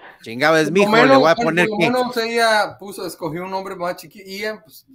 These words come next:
Speaker 2: tres letras, o sea.
Speaker 1: Y te digo que ese
Speaker 2: No importa.
Speaker 1: nombre lo escogí yo también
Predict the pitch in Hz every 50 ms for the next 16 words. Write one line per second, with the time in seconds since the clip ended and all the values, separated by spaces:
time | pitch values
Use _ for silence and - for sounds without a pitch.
0 | _ _ _ 143 - _ _ - 165 160 147 147 139 135 - 120 110 110 107 -
1 | - 131 117 107 107 - _ _ _ _ - - - _ _ _ _ _ _ _
2 | _ _ - 185 175 - 196 190 196 233 254 277 277 269 240 233 233 - - 254
3 | 247 247 247 240 226 214 220 220 233 240 - - 160 160 156 147 - - 156 147
4 | - 185 175 196 202 196 - 214 208 220 214 220 202 180 170 190 208 -